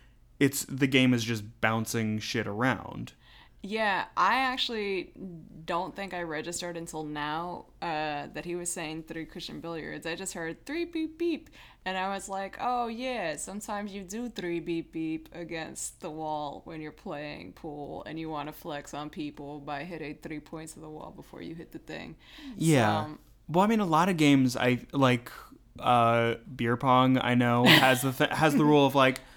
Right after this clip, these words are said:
Speaker 1: oh, you can do, like, a bounce, but that, that can earn you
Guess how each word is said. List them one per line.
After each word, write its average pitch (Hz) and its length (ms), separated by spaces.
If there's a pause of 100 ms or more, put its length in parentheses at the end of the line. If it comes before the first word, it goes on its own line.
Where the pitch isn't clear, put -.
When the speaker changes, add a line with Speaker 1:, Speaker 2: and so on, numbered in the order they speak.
(440)
Speaker 1:
oh, 147 400
you 131 200
can 139 440
do, 131 240
like, 123 160
a 123 60
bounce, 117 600
but 120 280
that, 110 280 (280)
that 123 200
can 127 140
earn 120 220
you 110 260